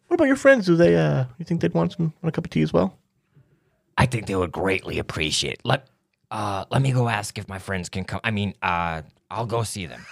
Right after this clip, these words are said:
Speaker 1: Well, I'll, I'll bring, I'll, I'll, I'll bring 'em out when you're, when they're ready.
Speaker 2: Thank you so much.
Speaker 1: My pleasure.
Speaker 2: I'll, I'll only be over there.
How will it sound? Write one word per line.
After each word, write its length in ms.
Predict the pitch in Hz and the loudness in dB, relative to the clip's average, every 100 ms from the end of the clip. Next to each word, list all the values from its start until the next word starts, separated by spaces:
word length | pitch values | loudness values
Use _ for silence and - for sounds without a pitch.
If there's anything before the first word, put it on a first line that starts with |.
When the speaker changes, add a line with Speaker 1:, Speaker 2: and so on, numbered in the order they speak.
| - - - | -14 -12 -6
Speaker 1:
Well, 120 | 147 - - - | -4 -4 -6 -4
I'll, 160 | 220 226 | -2 0
I'll 80 | 226 | 0
bring, 320 | 226 214 160 - - - | 0 0 -4 -14 -12 -6
I'll, 140 | 165 | -6
I'll, 240 | - 160 151 - - - | -2 -4 -4 -12 -20 -6
I'll 60 | 170 | -2
bring 200 | 185 175 | 2 4
'em 80 | |
out 160 | 156 120 | 6 6
when 100 | 123 | 4
you're, 100 | 113 | 2
when 140 | 107 101 | 2 0
they're 80 | |
ready. 300 | 101 98 95 - _ _ _ - 330 - 311 294 - _ _ _ _ | -2 -4 -8 -14 _ _ _ -10 -8 -6 -6 -6 -16 _ _ _ _
Speaker 2:
Thank 320 | - 151 135 98 | -2 0 0 -2
you 100 | 78 | -6
so 540 | - - - 165 147 | -8 -8 0 0 0
much. 420 | 113 95 - - - _ _ _ _ _ _ - | -4 -8 -12 -20 -20 _ _ _ _ _ _ -8
Speaker 1:
My 180 | 143 | -8
pleasure. 400 | 226 196 107 95 92 | -2 -4 -4 -4 0
Speaker 2:
I'll, 280 | 165 190 - | 4 4 4
I'll 260 | 143 175 185 | 2 4 4
only 200 | 190 180 | 4 2
be 160 | 175 | 2
over 240 | 170 151 127 | 2 0 0
there. 320 | 113 76 | -4 -4